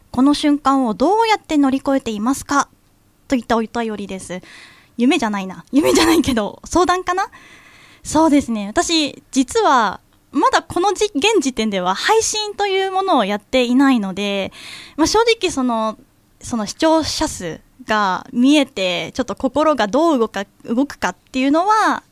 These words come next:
今現時点ではちょっとわからないんですけど、まあ、その、本当になんか身内のところで配信した時には、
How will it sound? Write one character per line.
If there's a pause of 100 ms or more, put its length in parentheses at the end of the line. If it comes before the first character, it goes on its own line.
今
現
時
点
で
は
ち
ょ
っ
と
わ
か
ら
な
い
ん
で
す
け
ど、 (540)
ま
あ、
そ
の、 (380)
本
当
に
な
ん
か
身
内
の (360)
と
こ
ろ
で
配
信
し
た
時
に
は、